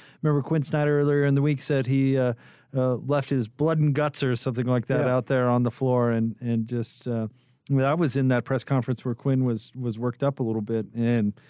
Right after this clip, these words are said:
Speaker 1: you know, so maybe they can salvage some good out of this, even though there's, there's probably not a lot to salvage, but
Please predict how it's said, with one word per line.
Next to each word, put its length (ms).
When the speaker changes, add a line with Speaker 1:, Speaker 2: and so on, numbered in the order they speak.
Speaker 1:
you 100
know, 160
so 180
maybe 480
they 160
can 160
salvage 520
some 200
good 180
out 160
of 140
this, 240
even 180
though 180
there's, 440
there's 180
probably 320
not 160
a 60
lot 200
to 100
salvage, 560
but 180